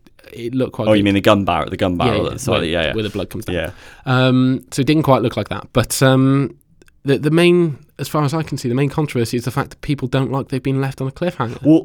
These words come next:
Speaker 2: d-, yeah, I was gonna say, isn't that just a very, a very, very sneaky and quite cynical way of, of them saying, "Right, somebody's died, therefore we could have started off by somebody dying, and now we can actually change who it is who's, who's dying because we haven't actually shown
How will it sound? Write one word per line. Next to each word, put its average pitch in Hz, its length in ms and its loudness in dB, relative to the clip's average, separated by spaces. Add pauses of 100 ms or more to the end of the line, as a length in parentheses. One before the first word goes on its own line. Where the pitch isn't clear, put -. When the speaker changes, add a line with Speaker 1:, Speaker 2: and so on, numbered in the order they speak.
(120)
Speaker 2:
d-, - 120 -6
yeah, 185 160 4
I - 20 8
was 135 140 4
gonna 160 200 2
say, 127 380 -2
isn't 156 260 0
that 120 260 -4
just - 240 -8
a 131 40 -6
very, 123 420 2
a 110 100 0
very, 120 200 2
very 107 200 0
sneaky 113 500 -4
and 98 100 -4
quite - 200 -4
cynical 104 420 -4
way 98 220 0
of, 95 180 -6
of 98 200 -4
them 98 360 0
saying, 104 300 0
"Right, 104 120 -2
somebody's 127 480 0
died, 90 380 -4
therefore 104 400 0
we 104 100 0
could 131 140 -2
have 120 100 2
started 107 380 -2
off 104 140 -2
by 104 100 -2
somebody 104 380 -4
dying, 98 240 -2
and 110 60 -2
now 110 140 0
we 104 140 -2
can 110 140 -10
actually 107 260 -4
change 107 360 -2
who 107 80 0
it 110 60 -2
is 113 180 0
who's, 110 180 -4
who's 107 260 -6
dying 95 360 -2
because 95 220 -8
we - 120 -2
haven't - 180 0
actually - 300 -6
shown 101 560 -2